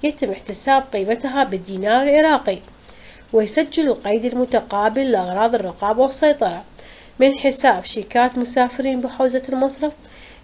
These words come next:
إلى حساب مقابل شيكات مسافرين بحوزة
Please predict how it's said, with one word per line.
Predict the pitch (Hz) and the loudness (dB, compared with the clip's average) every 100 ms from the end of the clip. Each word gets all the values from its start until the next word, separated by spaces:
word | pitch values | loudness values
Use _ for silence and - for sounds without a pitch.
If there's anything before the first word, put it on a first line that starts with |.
| 254 | 4
إلى | 254 247 | 6 6
حساب | 233 233 226 - 240 233 226 | 2 -4 -4 2 6 6 4
مقابل | 220 - 202 208 220 | -2 0 0 0 -2
شيكات | - 208 - 233 233 | -6 -6 0 0 0
مسافرين | 220 233 214 233 226 220 | -4 -2 -2 0 -2 0
بحوزة | 196 202 233 269 | -4 -2 -2 -2